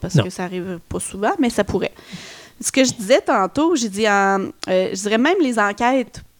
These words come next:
Speaker 1: peuvent aboutir à ça comme conclusion. En deux mille dix, là,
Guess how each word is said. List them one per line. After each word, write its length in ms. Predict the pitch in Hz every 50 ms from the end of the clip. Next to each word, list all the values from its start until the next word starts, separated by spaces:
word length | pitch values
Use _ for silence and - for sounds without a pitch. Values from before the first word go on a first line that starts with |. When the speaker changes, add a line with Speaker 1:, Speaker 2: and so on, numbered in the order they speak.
| _ _ _ _ _ _ _ _ _ _ _
Speaker 1:
peuvent 320 | - 262 269 262 226 - -
aboutir 600 | - 196 190 185 202 196 - - - 233 233 202
à 80 | 160 175
ça 220 | - - 220 208
comme 180 | - - - -
conclusion. 500 | - 180 175 160 - 190 175 185 196 226 - - - - -
En 100 | 208 220
deux 140 | 226 349 359
mille 140 | 415 311 254
dix, 320 | 208 214 311 294 - - -
là, 80 | 185